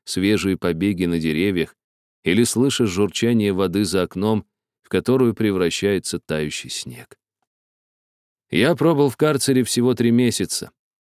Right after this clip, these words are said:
но мне казалось, что прошел целый год. На следующий день после выхода из заключения я получил письмо от Дудзюань.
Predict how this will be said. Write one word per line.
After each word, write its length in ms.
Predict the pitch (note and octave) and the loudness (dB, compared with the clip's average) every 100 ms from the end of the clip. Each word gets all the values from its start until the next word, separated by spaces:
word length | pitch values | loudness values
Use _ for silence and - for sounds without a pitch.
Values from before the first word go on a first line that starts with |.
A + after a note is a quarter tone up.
| _ _ | _ _
но 120 | F2 | 0
мне 200 | A#2 B2 | 2 2
казалось, 480 | A#2+ G#2+ A#2+ B2 G#2 | 2 2 2 2 0
что 160 | - | -2
прошел 440 | F#2 G2 F#2+ A2 A2 | -2 -2 -2 -2 -2
целый 320 | - G2 F#2+ | -2 0 -2
год. 340 | E2+ E2+ C#2+ _ _ _ _ _ _ | -2 -4 -4 _ _ _ _ _ _
На 100 | F2 | -2
следующий 520 | G2 A#2+ A#2 G#2+ - | 2 2 2 0 0
день 280 | G#2 B2 A2+ | 2 2 2
после 320 | F#2+ F#2+ G2+ | 0 -2 -2
выхода 400 | G2 A#2 A2 F#2 | 0 0 0 2
из 140 | F#2+ E2+ | 2 0
заключения 640 | F2+ F#2+ F2 A#2 A2 F#2 | -2 -4 -2 0 0 0
я 180 | E2+ F#2+ | -2 -2
получил 440 | - F#2 - G#2+ | -2 -4 -2 -4
письмо 460 | F#2 E2+ - G#2 G2+ | -4 -6 -4 -4 -4
от 200 | - F2 | -4 -4
Дудзюань. 600 | E2 F#2+ D#2+ F#2+ G2 F2 | -2 -4 -2 -2 0 -2